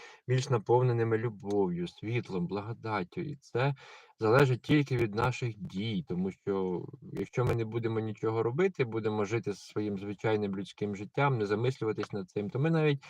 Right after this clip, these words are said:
не будемо помічати, що ми якийсь гріх створюємо, що ми десь на когось накричали, що ми десь когось засудили, чи ми до когось в якихось претензіях, чи ми чимось невдоволені в цьому житті, чи ми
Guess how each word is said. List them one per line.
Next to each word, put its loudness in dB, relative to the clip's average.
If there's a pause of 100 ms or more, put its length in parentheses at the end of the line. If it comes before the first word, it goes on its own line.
(400)
не 8
будемо 10
помічати, 6
що -4
ми 4
якийсь -4 (140)
гріх 0
створюємо, 2
що -4
ми 2
десь -2
на -2
когось 0
накричали, 0
що -6
ми 0
десь -2
когось 0 (400)
засудили, 0
чи -8
ми 0
до -4
когось 0
в -8
якихось -6
претензіях, -2
чи -6
ми -2
чимось 2
невдоволені 4
в -4
цьому -4
житті, -8
чи -6
ми 0